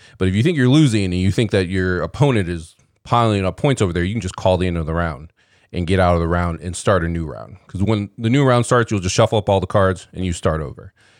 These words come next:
But I, I really like that little, and it, it's smooth, smooth playing, solid little,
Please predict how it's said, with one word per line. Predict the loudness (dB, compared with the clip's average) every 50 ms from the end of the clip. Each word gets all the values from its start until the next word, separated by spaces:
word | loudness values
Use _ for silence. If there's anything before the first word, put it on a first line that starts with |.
| _ _ _ -6
But | 0 0 2 2
I, | 2 0 0 2
I | 2 4 4
really | 4 4 4 4 4 4 4 4
like | 4 2 0 2 2
that | 2 2 4
little, | 4 2 2 4 4 2
and | 2 2 2
it, | 0 -2 -4 -4
it's | -6 -6 -6 -8
smooth, | -10 -2 0 4 4 4 4 4 2 0 -4 _ _ _ _ _ _ _ _ -20
smooth | -6 -2 0 0 0 2
playing, | 2 2 2 2 2 0 0 -4 -6 -10 _ _ _
solid | _ -20 -6 -2 0 2 2 4 2 2 2
little, | 2 2 4 4 4 2 0 -2 -4